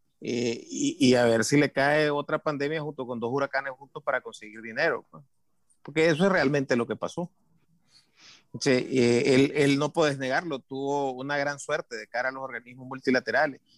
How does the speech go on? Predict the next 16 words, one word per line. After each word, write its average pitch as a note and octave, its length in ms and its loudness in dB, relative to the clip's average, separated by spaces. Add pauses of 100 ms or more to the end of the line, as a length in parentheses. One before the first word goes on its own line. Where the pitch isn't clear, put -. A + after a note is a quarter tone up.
(160)
A B2 120 -2
estas C3 220 0
alturas D3+ 360 0
él D3+ 80 -2
no D#3 120 -4
tendría, C#3+ 720 -2
eh, A2 500 -12
mucho C3+ 480 2
dinero C3+ 360 2
en B2+ 60 0
la, A2 180 -2
en A#2 220 -6
la, G#2 140 -10
en, A2 280 -14
en A2+ 80 -12
proyectos. B2 540 -2